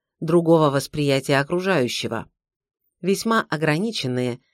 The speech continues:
эти представления не могли поколебаться –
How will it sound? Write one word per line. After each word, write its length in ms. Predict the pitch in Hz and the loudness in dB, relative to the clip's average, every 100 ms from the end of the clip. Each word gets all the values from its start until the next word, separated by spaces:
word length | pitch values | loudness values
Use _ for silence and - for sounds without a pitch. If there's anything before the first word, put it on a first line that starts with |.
| _ - | _ -4
эти 200 | 262 247 | -2 -2
представления 800 | - 151 - 156 175 208 196 180 | -4 -6 -2 -2 0 -2 0 0
не 100 | 165 | 0
могли 320 | 147 147 147 | 0 0 -2
поколебаться – 840 | 139 143 170 180 202 180 - 110 | -2 -2 -2 0 0 -2 -6 -10